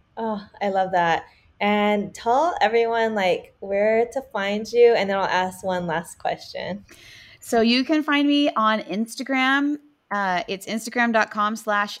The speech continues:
Speaker 2: a worthy treasure. Um, and yeah, uh, Facebook dot com slash a worthy treasure. Right now, these are just my personal Instagrams, and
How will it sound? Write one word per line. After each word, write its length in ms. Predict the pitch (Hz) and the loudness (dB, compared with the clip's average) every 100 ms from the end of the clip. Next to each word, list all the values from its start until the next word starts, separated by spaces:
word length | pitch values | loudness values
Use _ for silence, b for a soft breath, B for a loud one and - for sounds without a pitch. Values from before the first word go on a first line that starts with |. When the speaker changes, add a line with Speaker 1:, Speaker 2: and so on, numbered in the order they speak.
| - | -2
Speaker 2:
a 420 | 214 226 262 294 277 | 0 0 -2 -6 -10
worthy 960 | 208 202 233 247 285 226 208 208 233 262 | -6 2 6 6 4 0 0 -2 -6 -8
treasure. 800 | - 233 208 208 214 170 160 196 B B B B - | -12 -2 0 0 -2 -2 -2 -6 B B B B -4
Um, 420 | 208 196 190 185 - | 0 0 0 -2 -4
and 680 | 208 208 202 196 196 202 - - - - | 0 2 2 0 -4 -6 -6 -8 -10 -10
yeah, 640 | 190 214 220 196 190 170 139 | -2 2 2 2 2 0 0
uh, 40 | - | -4
Facebook 400 | 226 233 262 247 | -6 -4 -6 -4
dot 240 | 262 240 - | 0 -2 -2
com 340 | 240 226 233 | -2 0 0
slash 460 | 226 220 208 214 - - | 0 2 2 0 -6 -4
a 400 | 208 214 214 226 | 0 0 0 -2
worthy 500 | 190 202 214 220 220 | -4 -4 -2 -4 -6
treasure. 520 | - 185 185 208 196 | -2 -2 0 -2 0
Right 200 | 214 220 | 0 2
now, 200 | 247 254 | 2 2
these 220 | 254 262 | 0 -4
are 80 | 262 | -4
just 220 | 233 233 | -4 -4
my 100 | 254 | -6
personal 540 | 254 240 277 - 240 220 | -4 -4 -4 -4 -4 -4
Instagrams, 960 | 202 214 - 226 247 240 254 262 262 - | -6 -8 -12 -8 -4 -2 -2 -4 -6 -6
and 300 | 208 214 | -6 -6